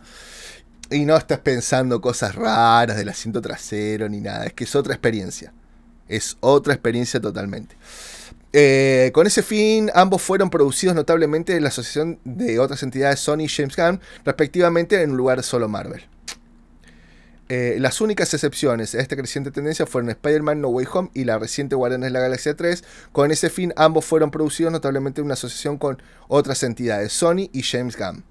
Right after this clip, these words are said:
Eh, sí, Jay-, bueno, James Gunn tiene su productora, pero James Gunn, no sé, viste.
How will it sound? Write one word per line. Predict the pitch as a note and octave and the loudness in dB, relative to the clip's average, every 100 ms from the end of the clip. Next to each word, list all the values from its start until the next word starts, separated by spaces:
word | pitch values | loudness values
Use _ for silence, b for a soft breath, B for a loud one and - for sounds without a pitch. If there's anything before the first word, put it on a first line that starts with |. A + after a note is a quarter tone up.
| _ _ _ b b b b b b b | _ _ _ b b b b b b b
Eh, | C3+ C3+ C3 | 2 2 2
sí, | - E3+ C#3+ | 0 -2 -2
Jay-, | - F#3 D#3 | 0 0 0
bueno, | C3+ B2+ A2 | 2 2 2
James | D3+ | 0
Gunn | D#3 | 0
tiene | D#3 D3 | 0 -2
su | - | -2
productora, | A2 G#2+ A2 G2+ - | -6 -4 -4 -4 -2
pero | A#2+ A#2 | -2 0
James | F#3 D#3 | 0 0
Gunn, | D3 D3+ C3+ G2 F#2 D#2 | 0 0 -2 -8 -12 -12
no | E2+ | -10
sé, | - - - - | -10 -10 -12 -20
viste. | - - | -20 -20